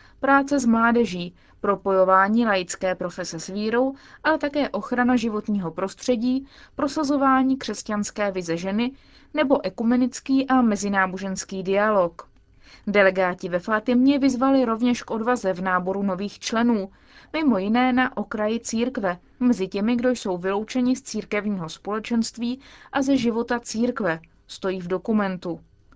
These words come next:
Sami přijali do svého kruhu představitele tří nových národních komunit,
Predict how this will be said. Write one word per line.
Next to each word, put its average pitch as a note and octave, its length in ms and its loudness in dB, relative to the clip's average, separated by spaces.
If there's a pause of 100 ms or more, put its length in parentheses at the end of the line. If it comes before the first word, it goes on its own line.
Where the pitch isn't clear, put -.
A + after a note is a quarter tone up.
(440)
Sami G#3+ 300 -2
přijali C4+ 360 2
do B3+ 100 0
svého C4 400 2
kruhu B3+ 320 0
představitele B3+ 760 -4
tří C4+ 360 -2
nových A3+ 400 0
národních G3+ 600 0
komunit, A3 560 0